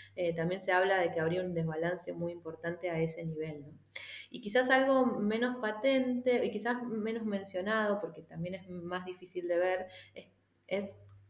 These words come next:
esto que tiene que ver con que los anfibios tienen un ciclo de, de vida bifásico, que es parte en el agua y parte en la tierra,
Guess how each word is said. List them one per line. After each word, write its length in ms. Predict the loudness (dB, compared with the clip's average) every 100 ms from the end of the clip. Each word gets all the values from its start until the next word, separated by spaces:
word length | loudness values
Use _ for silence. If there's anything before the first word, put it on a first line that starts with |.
| _ _ _ _ _ -12
esto 220 | -4 -2
que 120 | -2
tiene 200 | -2 0
que 80 | 0
ver 140 | 0
con 200 | 0 -4
que 460 | 0 2 2 0 -8 -18 -20 _
los 260 | -4 -4 -2
anfibios 520 | -4 0 2 2 2
tienen 240 | 0 0
un 100 | -2
ciclo 600 | -4 -2 0 0 -2 -10 -14
de, 360 | -10 -8 -8 -4
de 140 | 0
vida 460 | 2 4 2 2 -2
bifásico, 600 | -4 -2 2 2 0 -4
que 60 | -4
es 60 | -2
parte 300 | -2 -2 -4
en 100 | -2
el 140 | 0
agua 240 | 2 2 0
y 40 |
parte 260 | -2 -4 -4
en 60 |
la 100 | -4
tierra, 380 | 2 2 2 -2